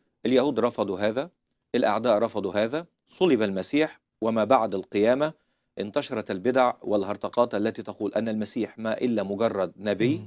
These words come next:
Speaker 1: أو رسول أو شخص عظيم، إنسان لم
Speaker 2: مم.
Speaker 1: يتعدى كونه إنسان.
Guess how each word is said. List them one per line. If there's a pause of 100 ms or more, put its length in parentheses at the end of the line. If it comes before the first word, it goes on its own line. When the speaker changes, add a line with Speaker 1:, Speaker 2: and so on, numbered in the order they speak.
(140)
Speaker 1:
أو
رسول (100)
أو
شخص
عظيم، (420)
إنسان
لم
Speaker 2:
مم.
Speaker 1:
يتعدى
كونه
إنسان.